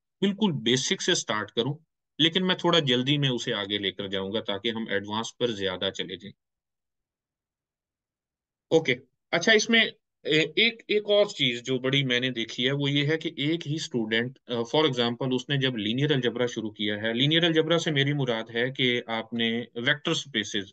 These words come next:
लीनियर ट्रांसफॉर्मेशंस के टॉपिक्स जब शुरू किए हैं, तो एक बुक मैंने बताई होती है, वो कर रहे होते हैं,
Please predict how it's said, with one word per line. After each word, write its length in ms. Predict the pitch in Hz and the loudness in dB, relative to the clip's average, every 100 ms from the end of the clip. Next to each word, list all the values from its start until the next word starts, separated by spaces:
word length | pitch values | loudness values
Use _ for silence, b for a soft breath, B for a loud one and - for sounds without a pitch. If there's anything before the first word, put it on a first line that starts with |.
| - | -4
लीनियर 340 | 127 135 131 | 0 2 0
ट्रांसफॉर्मेशंस 800 | 123 113 113 123 117 113 - 135 | -2 -6 -4 -4 -2 -2 -4 -4
के 120 | 123 | -4
टॉपिक्स 420 | 113 104 - - - | -4 -6 -6 -8 -6
जब 120 | 104 | -8
शुरू 260 | 113 123 123 | -4 -4 -2
किए 260 | 107 104 | -4 -4
हैं, 100 | 113 139 _ _ _ _ _ _ _ _ | -4 -8 _ _ _ _ _ _ _ _
तो 240 | 165 160 151 | 4 6 6
एक 220 | 151 156 | 4 4
बुक 160 | 156 147 | 0 2
मैंने 240 | 131 123 | 2 2
बताई 340 | 135 127 135 131 | 0 0 0 0
होती 280 | 127 131 123 | -2 -2 -4
है, 60 | |
वो 220 | 120 113 113 | -2 -4 -4
कर 160 | 110 | -2
रहे 140 | 110 110 | -2 -2
होते 240 | 107 107 | -2 -4
हैं, 160 | 101 | -6